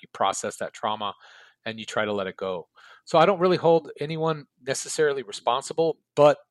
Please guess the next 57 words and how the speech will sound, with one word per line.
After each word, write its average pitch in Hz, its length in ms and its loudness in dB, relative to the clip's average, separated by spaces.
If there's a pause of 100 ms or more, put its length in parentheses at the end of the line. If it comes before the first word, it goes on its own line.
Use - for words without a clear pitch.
there's 123 180 -8
a 123 60 -10
few 165 220 -10
things 156 340 -6
that 104 80 -14
you 104 100 -18
touched - 320 -4
on 117 160 -4
I 107 80 -4
wanna 117 260 -8
talk, 123 280 0
I 110 60 -4
wanna 110 220 -6
talk - 240 0
about. 104 380 0
One, 151 380 0 (540)
all 185 160 8
those 208 200 4
things 175 220 -8
that 143 120 -12
people - 220 -8
talk 120 280 -2
about 110 380 0
for - 140 -16
people 127 280 -12
getting, 110 320 -6 (140)
you 113 100 -16
know, 107 140 -10
that, - 120 -20
that 104 140 -14
use 117 220 -14
drugs, - 460 -6
for - 80 -20
people 175 320 -4
who 131 60 -8
use 123 240 -12
drugs. - 380 -10 (480)
They, 113 260 0
they 127 80 -2
always 143 180 -4
talk 143 180 0
about 127 160 -2
people 131 260 -8
in 104 100 -14
marginalized 135 580 -6
communities, 107 600 -10
people 127 320 -12
of - 80 -12
color. 110 460 -4
They 101 100 -8
talk - 240 -6
about 104 200 -8
systemic 135 500 -8
racism. 117 640 -4
They 98 100 -10
talk - 260 2
about, 120 300 4